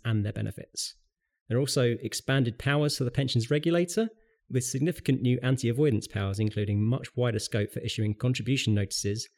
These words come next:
and new criminal offences, with the potential for prison sentences and unlimited fines. There's also a new requirement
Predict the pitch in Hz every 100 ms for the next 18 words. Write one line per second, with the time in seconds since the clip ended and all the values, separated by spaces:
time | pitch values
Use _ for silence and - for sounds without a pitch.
0 | _ - 107 123 139 160 143 131 117 127
1 | - 98 92 110 95 - - 120 127 110
2 | 104 - - 143 131 131 104 98 - 107
3 | 98 - 110 - 113 117 113 127 117 -
4 | 101 - 101 87 92 - - _ _ _
5 | _ _ _ 120 139 131 120 127 160 156
6 | 127 127 131 156